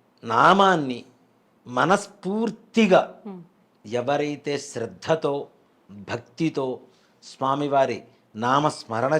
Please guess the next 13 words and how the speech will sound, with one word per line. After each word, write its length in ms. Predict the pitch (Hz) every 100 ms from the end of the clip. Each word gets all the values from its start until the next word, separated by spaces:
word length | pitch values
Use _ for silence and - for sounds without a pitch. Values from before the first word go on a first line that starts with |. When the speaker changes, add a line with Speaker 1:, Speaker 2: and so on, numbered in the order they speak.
| 147
Speaker 1:
చేస్తారో, 680 | 117 113 117 101 98 104 101 _ _ _ _ _ _ _ _ _ _ _ -
ఆ 100 | 127
రోజు 260 | 135 160 160
తీసుకునేటువంటి 720 | - 160 - 156 - 143 135
ఇవి 160 | 127 139
కూడా 180 | 156 147
ఎలా 160 | 139
ఉండాలంటే 380 | 135 135 135 190
తులసి 400 | 196 139 165 208
తీర్థం 340 | 165 156 135
తప్పితే 200 | 143 127
ఇంకేమీ 280 | 151 120 120
తీసుకోరు. 400 | 120 - - -